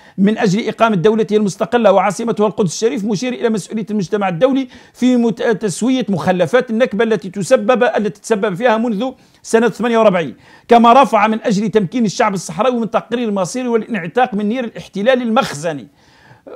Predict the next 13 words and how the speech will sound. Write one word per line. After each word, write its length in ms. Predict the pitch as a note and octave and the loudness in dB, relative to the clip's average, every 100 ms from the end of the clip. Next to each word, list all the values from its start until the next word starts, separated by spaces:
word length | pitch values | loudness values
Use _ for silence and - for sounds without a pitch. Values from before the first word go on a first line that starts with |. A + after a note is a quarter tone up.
| - - | -20 -4
مباركا 540 | F3 F#3 B3+ C4 A3+ A3 | 0 4 4 4 0 0
له 300 | A3+ A3 A3 | 4 4 4
خمسين، 680 | A3+ G#3+ - B3+ A#3+ A#3+ - - | 2 0 0 -2 0 -2 -4 -6
خمسينية 500 | - A#3 E3+ G#3+ B3 | 2 2 2 0 0
كفاحي 440 | G3+ G3+ A3+ F#3+ G3+ | -4 -4 -2 -2 -2
ونضال". 320 | F#3+ D#3+ D#3 _ _ _ _ _ | -4 -6 -10 _ _ _ _ _
كيف 160 | G#4 G#4+ | 6 6
تقرير 380 | C5+ - F#4 E4+ | 4 0 0 4
مصيره؟ 720 | D#4 A3 D4+ D#4+ D#4 B3 - _ _ _ _ _ _ - | 4 4 0 0 2 0 -2 _ _ _ _ _ _ -6
تقرير 460 | - C#4+ - G3+ C#4+ | 0 0 0 -2 0
المصير 640 | A3 G3 F3+ - C4 B3+ | 0 0 -2 -4 -4 -4
يا 200 | F#3 G#3 | 0 2
ديناصور، 760 | A#3+ G3 G3 D#3+ - D3 A#2 | 2 0 0 -2 -6 -12 -14